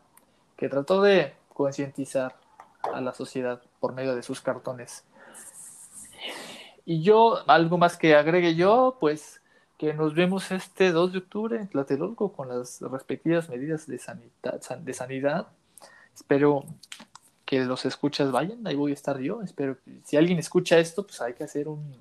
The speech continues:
un mini contingente porque dos personas no, no marchan bien. Eh, ahí me pueden buscar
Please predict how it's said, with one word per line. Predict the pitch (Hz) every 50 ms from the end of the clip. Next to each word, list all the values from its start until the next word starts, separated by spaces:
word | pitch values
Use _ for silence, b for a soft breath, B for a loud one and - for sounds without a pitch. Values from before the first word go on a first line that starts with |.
| _ _
un | - 143 147
mini | 151 151 143 135
contingente | - 127 120 - - 117 - 139 151 156
porque | - - 120 - - 123 123
dos | 135 139
personas | - 135 139 - 135 139 135 127 123
no, | 123 127 123 - b b b b b b b b _
no | 135
marchan | 131 139 135 - - 127 131
bien. | 147 165 185 196 196 196 - _ _ _ _ B B B B B B _ _
Eh, | - - 143 143 143 131
ahí | 131 156 165 170
me | 175 175
pueden | 165 180 180 180 165
buscar | 147 143 - - 196 190 196 202 214